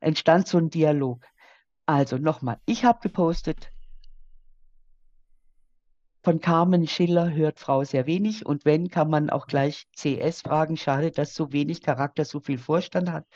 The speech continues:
Und dann mein zweiter Post war, „Save, ähm, äh, Save Theater, vielleicht verwechselt die eine oder andere Gleichstellung mit Gleichschaltung. Nun denn, die Anfangsbuchstabengleichheit ist vielleicht ein Indiz für die Motivation.“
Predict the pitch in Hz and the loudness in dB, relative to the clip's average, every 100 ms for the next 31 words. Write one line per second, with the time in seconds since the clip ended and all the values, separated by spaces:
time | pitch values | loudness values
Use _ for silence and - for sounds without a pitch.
0 | - - - - - 175 - 160 180 147 | -20 -18 -18 -12 0 0 4 4 6 4
1 | 143 - 151 175 180 180 165 170 156 156 | 2 2 2 4 0 2 0 0 0 0
2 | 156 - - - - - 185 185 - - | 0 -8 -20 -20 -20 0 4 4 2 -4
3 | 151 151 147 135 _ _ _ _ _ _ | 0 2 0 -6 _ _ _ _ _ _
4 | - 143 - 180 180 175 170 165 180 170 | -6 -4 2 2 4 4 4 2 4 4
5 | 208 226 - 185 170 185 - 214 - 175 | 4 0 0 2 4 0 -2 -8 -4 0
6 | 143 180 202 175 160 - 156 175 175 151 | 2 4 4 2 2 2 0 0 0 2
7 | 139 165 - 156 165 175 160 156 151 147 | 2 0 -2 0 0 -2 -2 -2 2 2
8 | 151 - 135 151 143 131 - - - - | 0 0 0 0 -2 -4 -8 -20 -14 0
9 | 180 214 208 160 175 180 - 156 202 202 | 4 4 6 6 6 2 2 0 2 2
10 | 196 - 190 - 175 170 170 143 139 175 | 0 -4 -6 0 2 2 2 2 2 2
11 | 165 160 151 - 175 143 139 170 - 139 | 0 0 -4 -4 0 2 2 0 -2 -4
12 | 147 151 143 160 170 - 160 147 139 139 | -2 -4 -4 -6 -6 -6 -6 -4 -2 -2
13 | 147 135 135 - 120 110 117 | -2 -2 -4 -6 -6 -6 -10